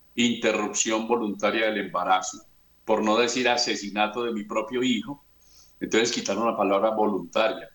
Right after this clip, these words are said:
porque jurídicamente habría que comprobar en estrados judiciales que hay muchas personas de esas que no lo hacen voluntariamente,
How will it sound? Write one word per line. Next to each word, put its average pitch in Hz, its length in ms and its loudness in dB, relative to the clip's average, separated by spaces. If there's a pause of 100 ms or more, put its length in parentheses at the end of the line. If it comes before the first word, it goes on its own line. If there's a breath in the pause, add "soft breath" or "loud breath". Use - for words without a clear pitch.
(400)
porque 104 440 0
jurídicamente 104 960 0
habría 104 340 0
que 104 140 -4
comprobar 107 600 2 (540)
en 101 160 0
estrados 107 520 2
judiciales 123 720 0 (400)
que 208 120 -8
hay 107 200 0
muchas 123 520 2
personas 107 560 -2
de 95 100 0
esas 107 360 -4
que 95 140 0
no 92 120 -4
lo 101 200 4
hacen 107 320 0
voluntariamente, 95 880 -2